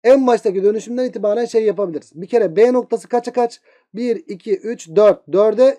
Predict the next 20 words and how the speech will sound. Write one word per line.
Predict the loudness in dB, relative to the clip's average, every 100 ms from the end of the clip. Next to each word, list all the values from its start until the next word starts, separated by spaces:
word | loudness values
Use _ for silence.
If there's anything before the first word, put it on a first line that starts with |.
| -4
bir | -6 -2
birim | 0
aşağıda. | 0 -2 -2 -4 -2
Dörde | 0 0 0
eksi | -4 -6 -4
bir | -2
noktası. | -2 -6 -20 -20 _ _ _ _ _ -2
Burası | 0 0 -2
kaça | -2 -2
kaç | -4 -4
arkadaşlar? | -6 -4 -8 -8 -10 -10 -12
İkiye | -16 -4 0 0 0
beş | -8 -4 -2 -2 -2
birim | -4
aşağıda. | -4 -4 -6 -8 -16
İkiye | -20 -8 0 0
eksi | 0 -6 -8 -6
beş | -6 -6
noktası | -12 -12 -10
burası. | -8 -10 -14